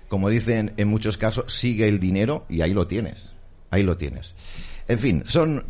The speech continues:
eh, como dicen, como dicen ustedes en el chat, son unos auténticos ladrones. Luego van con la sonrisa en la cara y nos dicen que, que todo esto lo hacen por nosotros, ¿no? En fin, dejamos el tema este para que muchas personas sigan reflexionando sobre este particular, las siete y dieciséis,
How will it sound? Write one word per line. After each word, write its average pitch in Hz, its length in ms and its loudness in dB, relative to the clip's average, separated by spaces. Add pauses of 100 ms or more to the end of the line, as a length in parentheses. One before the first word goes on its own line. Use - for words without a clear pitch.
(160)
eh, 107 100 0
como 123 220 4
dicen, 131 440 4
como 135 200 2
dicen 143 200 2
ustedes 117 360 2
en 101 80 2
el 92 100 2
chat, 117 240 2 (320)
son 151 220 2
unos 120 220 2
auténticos 113 560 2
ladrones. 98 600 0 (240)
Luego 117 580 4
van 110 220 2
con 110 140 4
la 98 80 4
sonrisa 104 400 2
en 98 80 4
la 90 120 4
cara 98 220 4
y 98 40 4
nos 87 160 2
dicen 92 300 2
que, 80 480 0
que 92 100 0
todo 95 240 2
esto 95 220 2
lo 92 100 6
hacen 90 240 6
por 92 180 4
nosotros, 85 440 0
¿no? 82 80 -4 (300)
En 95 80 0
fin, 80 240 -2 (360)
dejamos 214 360 2
el 160 100 2
tema 139 240 2
este 175 280 -2
para 104 320 0
que 101 340 2
muchas 113 280 -2
personas 107 320 -2
sigan 107 240 0
reflexionando 110 720 -2
sobre 92 220 -4
este 95 160 -2
particular, 117 720 0
las 87 260 0
siete 104 320 0
y 98 80 2
dieciséis, 98 680 -2